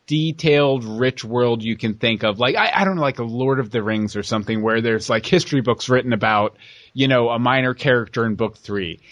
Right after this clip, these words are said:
And that's Oz. Eh, I mean, there, there were shorter books. It was on a smaller scale 'cause it was meant for children. But it's just, like, one of the most dense, I, I think if, if they did a spinoff on Oz,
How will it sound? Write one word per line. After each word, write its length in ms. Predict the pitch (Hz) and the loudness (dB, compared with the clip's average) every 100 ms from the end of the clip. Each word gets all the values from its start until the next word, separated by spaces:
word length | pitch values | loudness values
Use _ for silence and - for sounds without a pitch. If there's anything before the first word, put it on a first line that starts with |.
| - | -12
And 120 | 135 | -2
that's 240 | 151 196 - | 0 2 0
Oz. 460 | 156 113 82 85 143 | 0 0 -4 -10 -4
Eh, 140 | 143 | 0
I 160 | 156 151 | 2 2
mean, 160 | 156 | 0
there, 220 | 147 139 | 0 0
there 160 | 143 147 | 0 0
were 100 | 135 | 0
shorter 320 | - 190 180 | 0 0 0
books. 380 | 135 139 131 - | 0 0 0 -4
It 80 | 175 | -2
was 180 | 135 135 | 0 0
on 140 | 127 | -2
a 20 | |
smaller 400 | 110 151 147 143 | -4 0 2 2
scale 340 | - 139 131 120 | -2 0 0 0
'cause 200 | 127 135 | -2 -6
it 60 | |
was 180 | 135 123 | -6 -6
meant 200 | 135 139 | -6 -4
for 120 | 135 | -8
children. 560 | - 165 143 107 82 - _ _ _ _ - - - | 0 2 2 2 -8 -12 _ _ _ _ -20 -20 0
But 180 | 139 135 | 0 2
it's 240 | 160 - | -2 -2
just, 300 | - 156 - | -2 -2 0
like, 180 | 147 127 | 0 0
one 120 | 143 | -2
of 60 | 139 | -2
the 60 | |
most 320 | 135 135 - - 117 | 0 0 -2 -14 -10
dense, 360 | 143 143 160 - | -2 0 -2 -6
I, 200 | 175 170 170 | -2 0 2
I 120 | 170 | 0
think 420 | 175 233 - - _ _ _ _ | 0 -4 -6 -16 _ _ _ _
if, 200 | 165 151 - | -6 -6 -6
if 200 | 180 147 131 | -6 -6 -8
they 400 | 123 123 117 110 | -2 0 0 -2
did 180 | 143 | -4
a 40 | 131 | -4
spinoff 420 | - 151 139 131 | -4 -4 -2 -2
on 140 | 117 107 | -4 0
Oz, 540 | 110 123 143 139 | 2 4 2 0